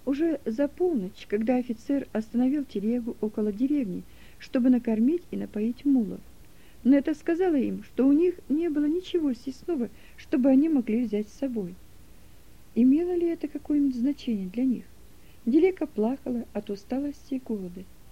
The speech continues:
Желудок Нетты также страдал от пустоты, а боль в ноге ещё больше усилилась после того, как она сидела, будучи сжатой со всех сторон, при езде по ухабистым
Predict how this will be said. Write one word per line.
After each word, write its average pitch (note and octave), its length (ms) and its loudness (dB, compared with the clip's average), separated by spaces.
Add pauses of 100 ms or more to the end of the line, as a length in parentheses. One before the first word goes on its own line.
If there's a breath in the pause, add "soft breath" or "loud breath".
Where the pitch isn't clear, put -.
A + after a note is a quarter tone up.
(280 soft breath)
Желудок F4+ 440 6
Нетты D#4+ 480 -2 (480 soft breath)
также C#4+ 360 0
страдал A3 480 -2
от A3 120 -6
пустоты, A3+ 600 -6 (400 soft breath)
а D#4 140 0
боль F4 280 6
в D#4+ 60 0
ноге D#4+ 300 2
ещё C#4 240 -2
больше C4+ 360 -2
усилилась C4 520 -2
после A3 300 -4
того, A#3 340 0 (320 soft breath)
как - 200 -8
она F#4 140 2
сидела, E4+ 440 2
будучи D4+ 440 0
сжатой C4+ 520 -2
со A3 160 -2
всех A3+ 240 -6
сторон, C4+ 420 -2 (400 soft breath)
при D4 160 6
езде D#4 360 4
по - 120 -4
ухабистым A3 720 -4